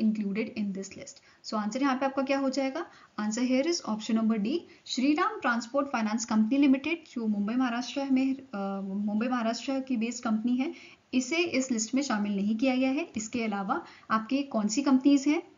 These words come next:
केके Patel Finance Limited, ग्वालियर, एमपी, पूर्वी फिनवेस्ट लिमिटेड, बिलासपुर, चंड-, अ, छत्तीसगढ़। next is east west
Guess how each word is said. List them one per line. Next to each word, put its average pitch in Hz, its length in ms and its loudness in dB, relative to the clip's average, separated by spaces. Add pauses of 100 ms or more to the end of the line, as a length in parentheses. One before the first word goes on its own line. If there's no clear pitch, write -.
(100)
केके 254 260 2
Patel 294 440 0
Finance 220 360 0
Limited, 254 420 0
ग्वालियर, 202 480 -2 (280)
एमपी, 202 320 -2 (1160)
पूर्वी 339 300 6
फिनवेस्ट 349 600 6
लिमिटेड, 247 400 2
बिलासपुर, 254 440 0
चंड-, 254 260 -2
अ, 214 340 -2
छत्तीसगढ़। 254 480 -2 (200)
next 226 260 -4
is 320 200 -4
east 294 260 0
west 277 280 2